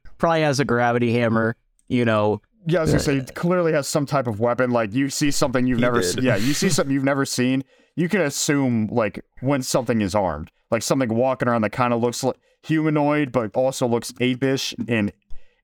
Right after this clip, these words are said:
Speaker 2: it, it has some crazy armor on, has a weapon. <clears throat> Yeah, like, it would not surprise me in the slightest.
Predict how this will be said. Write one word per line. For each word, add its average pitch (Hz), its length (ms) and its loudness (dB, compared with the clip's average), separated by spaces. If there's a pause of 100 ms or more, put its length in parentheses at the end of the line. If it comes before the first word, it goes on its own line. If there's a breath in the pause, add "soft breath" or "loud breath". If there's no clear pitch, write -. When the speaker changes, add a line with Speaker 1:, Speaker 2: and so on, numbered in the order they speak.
Speaker 2:
it, 131 240 0
it 139 120 0
has 127 300 0 (720)
some 143 240 -2
crazy 139 640 -2
armor 127 420 0
on, 120 160 0
has 113 320 0
a 113 60 -2
weapon. 127 560 -2
<clears throat> - 1000 -20
Yeah, 165 300 0
like, 127 280 -2 (920)
it 160 120 0
would 165 260 0
not 151 280 0
surprise 123 500 -2
me 113 160 2
in 113 80 2
the 107 120 2
slightest. 92 680 -4